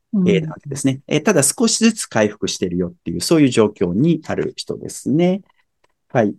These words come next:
Speaker 2: えっと、そしてその次が、シーブっていう女性ですね。はい。で、えっと、この女性は、えっと、まあ、独り身なんですけどね。えっと、男と、な、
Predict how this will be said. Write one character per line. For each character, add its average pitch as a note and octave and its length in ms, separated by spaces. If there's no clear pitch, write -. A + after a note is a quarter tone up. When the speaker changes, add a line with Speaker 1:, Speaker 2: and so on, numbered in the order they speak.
Speaker 2:
え B2 120
っ A#2+ 40
と、 C#3+ 160
そ D3+ 160
し - 160
て A3 140
そ G#3+ 160
の G3+ 140
次 G3+ 340
が、 B2+ 400
シ - 400
ー F3 80
ブ G#2+ 120
っ - 20
て F#2 60
い F2 100
う E2+ 40
女 E2+ 180
性 F2 220
で F2+ 120
す - 180
ね。 D#3 240
は C3 120
い。 G2 100
で、 F#3 220
え D#3+ 80
っ D#3 60
と、 D#3 100
こ G#3 120
の B3 100
女 A#3+ 160
性 B3 240
は、 A#3+ 360
え C3 80
っ C3+ 80
と、 C3 340
ま F3 100
あ、 - 20
独 C#3 220
り B2+ 100
身 B2 140
な A#2 140
ん G2 80
で D#2+ 80
す - 100
け - 100
ど E2+ 100
ね。 C#3 200
え A#2+ 120
っ - 120
と、 F#2 1300
男 G3+ 440
と、 F3+ 380
な、 B2 240